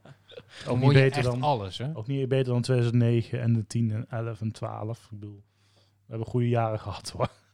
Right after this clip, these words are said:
Speaker 2: Ja, en het is pas vanaf, ehm, pek Zwolle, denk ik. pek
Speaker 1: Ja.
Speaker 2: Zwolle uit, dat het echt helemaal goed gaat en dat je alles wint en,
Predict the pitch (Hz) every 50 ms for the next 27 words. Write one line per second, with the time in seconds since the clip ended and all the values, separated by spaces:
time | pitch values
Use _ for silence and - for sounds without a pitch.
0 | _ _ _ - 98 101 101 - 104 110 110 107 98 - 117 - - - 120 117
1 | 110 - - 120 113 117 113 - - - - 113 110 110 107 107 107 107 107 107
2 | 107 107 107 107 101 - _ _ _ _ _ _ _ _ _ _ _ _ _ -
3 | - - - - 117 123 139 147 131 135 135 131 151 160 - - - - 127 123
4 | 113 127 131 127 131 135 135 139 135 135 127 139 139 - - 135 131 - - -
5 | - 113 120 127 139 131 113 - 131 123 - - 127 123 120 123 - 123 113 113
6 | 113 113 104 - 110 113 117 117 107 110 113 113 117 113 110 107 104 104 104 104